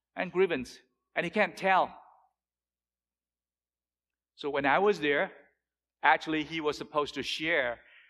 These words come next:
the church that he's pastoring right now, the ministries that he's heading right now. No, it didn't happen. For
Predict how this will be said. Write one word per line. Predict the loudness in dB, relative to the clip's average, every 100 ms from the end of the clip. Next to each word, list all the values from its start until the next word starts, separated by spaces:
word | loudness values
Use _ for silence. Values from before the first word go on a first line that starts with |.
| _ -12
the |
church | -10 -2 0 0 -2 -4
that | -4
he's | -2 -6 -6
pastoring | 0 0 0 -4 -6
right | 0 0 0
now, | -4 -4
the | -6
ministries | -6 -4 -4 -8 -10 -6
that | -8
he's | -6 -10 -10 -8
heading | -4 -2 0
right | -2 0
now. | -2 -2 -6 _ _ _ -4
No, | 0 0 0
it | -4
didn't | -2 0
happen. | 0 0 -8 -8
For | -12